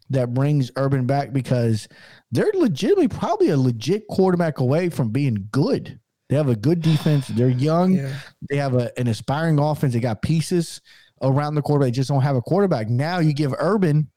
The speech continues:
Speaker 1: the chance to draft his own guy,
Speaker 2: Yeah.
Speaker 1: which now may even, <laughs> he's an Ohio State guy, may even throw Justin Fields into that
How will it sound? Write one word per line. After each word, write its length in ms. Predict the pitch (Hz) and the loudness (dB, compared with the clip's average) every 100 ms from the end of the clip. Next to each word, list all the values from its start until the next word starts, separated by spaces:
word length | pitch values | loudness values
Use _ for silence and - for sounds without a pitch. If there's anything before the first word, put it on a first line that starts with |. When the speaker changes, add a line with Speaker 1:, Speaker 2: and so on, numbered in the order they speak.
| _ - _ | _ -20 _
Speaker 1:
the 100 | 131 | -4
chance 260 | 120 160 147 | -2 -2 -2
to 80 | 110 | -2
draft 320 | 104 139 156 | -2 -4 -2
his 220 | 120 101 | -4 -2
own 160 | 127 147 | 0 0
guy, 500 | 131 170 180 113 156 _ _ _ | -2 -4 -4 -2 -4 _ _ _
Speaker 2:
Yeah. 260 | 151 147 135 - - | -8 -6 -6 -10 -4
Speaker 1:
which 160 | 135 - 165 | -4 -4 -6
now 380 | 180 170 127 - - | -2 0 -2 -4 -4
may 180 | 139 180 | -2 0
even, 300 | 170 143 127 120 | 0 0 -2 -2
<laughs> 60 | |
he's 220 | 156 147 | 0 0
an 60 | 123 | 0
Ohio 260 | 113 151 117 | -2 -2 -4
State 320 | - - 208 | -4 -6 -4
guy, 260 | 104 107 104 - _ _ - | -6 -6 -6 -10 _ _ -6
may 160 | 208 | -2
even 260 | 233 175 123 - - - | 0 0 -4 -10 -20 -4
throw 220 | 180 156 | 0 2
Justin 340 | 135 170 143 | 0 -4 -4
Fields 460 | 117 - 226 262 165 | -4 -4 -2 0 0
into 240 | 151 - | -2 0
that 440 | 139 139 135 - | 0 0 -4 -6